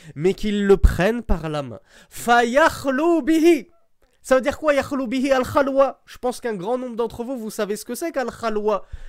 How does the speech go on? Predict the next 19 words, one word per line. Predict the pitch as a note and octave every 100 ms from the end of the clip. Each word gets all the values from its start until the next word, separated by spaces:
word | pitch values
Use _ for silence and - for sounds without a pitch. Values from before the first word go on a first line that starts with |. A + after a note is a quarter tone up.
| -
la | D#3+ G3
fameuse, | A3+ A3 A3+ C4 G#3+ C#3 - -
le | F3
fameux | F3 A3+ A3 G3+
isolement, | F3+ G#3 G#3 A3 A3 G#3 _ _ _
notamment | C#3+ F3 G#3 G3+ G#3+
entre | G#3 -
l'homme | F#3 G3+ G3
et |
la | G3
femme, | F#3+ G#3 G3+ F#3
qui | F3
est | E3+ F#3
interdit. | F3+ G#3 F3+ F#3 G3+ _ _ -
Donc | D#3+ A3 A#3+
lui, | D4+
il | C4+
est | C4
dit, | G#3 C#4